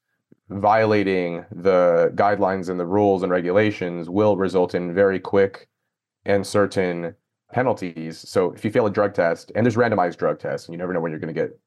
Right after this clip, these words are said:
drug tested, but if you fail a drug test, you can get court-martialed, you'll go to military prison.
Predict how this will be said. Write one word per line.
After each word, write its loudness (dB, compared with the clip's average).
drug 0
tested, -8
but -8
if -18
you -12
fail 2
a 0
drug 0
test, -2
you -16
can -12
get -8
court-martialed, 0
you'll -6
go -2
to -4
military 0
prison. -2